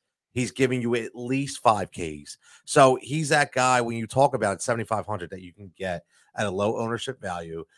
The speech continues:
who all you need is ten to fifteen right there. And I think this is the, this is the opportunity for him to get that. Now, on the other end, we're talking about gas can. We always talk about guys that we want to attack, guys that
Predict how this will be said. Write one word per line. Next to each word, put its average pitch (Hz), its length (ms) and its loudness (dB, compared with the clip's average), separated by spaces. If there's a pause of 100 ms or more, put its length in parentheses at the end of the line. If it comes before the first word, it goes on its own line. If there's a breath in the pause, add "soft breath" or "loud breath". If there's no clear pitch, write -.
who 117 240 -4
all 123 180 4
you 156 140 0
need 139 180 0
is 113 300 -2
ten 120 340 -2
to 113 80 -4
fifteen 110 600 -6
right 92 240 -2
there. 92 240 -4
And 95 120 -10
I 92 260 -6
think 110 240 -4 (300 soft breath)
this 110 240 -2
is 104 140 -4
the, 98 220 -4 (400)
this 123 260 -2
is 135 100 -8
the 123 140 0
opportunity 101 600 -6
for 90 140 -6
him 90 120 -6
to 85 80 -6
get 98 240 -2
that. 82 240 -4
Now, 101 180 0
on 104 60 -2
the 110 180 -6
other 147 380 2
end, 82 240 -12 (460)
we're 107 100 -2
talking 117 300 2
about 113 240 0
gas 117 260 -2
can. 87 160 -14
We 87 100 -12
always 95 200 -6
talk 101 100 -6
about 98 220 -4
guys 101 260 -4
that 107 80 -8
we 101 100 -12
want 98 220 -8
to 101 80 -2
attack, 101 460 -4
guys 101 300 -4
that 104 200 -2